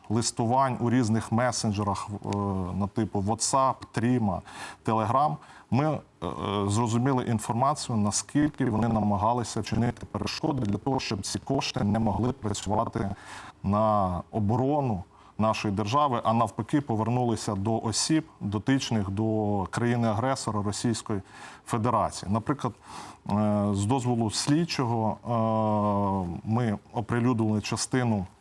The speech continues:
вказаних переписок, як, е, представники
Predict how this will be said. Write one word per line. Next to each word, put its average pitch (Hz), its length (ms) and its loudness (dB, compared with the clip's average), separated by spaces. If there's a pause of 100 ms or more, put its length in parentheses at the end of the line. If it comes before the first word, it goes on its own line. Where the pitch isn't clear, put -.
(120)
вказаних 107 440 2
переписок, 117 720 -2
як, 113 440 -2
е, 104 720 2
представники 117 800 0